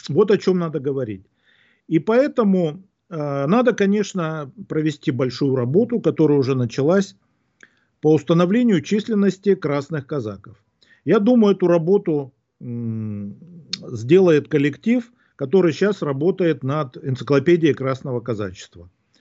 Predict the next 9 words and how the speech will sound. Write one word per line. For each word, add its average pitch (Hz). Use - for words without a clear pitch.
А, 123
я 165
приглашаю 151
всех, 139
э, 110
в 117
это, 123
в -
это, 123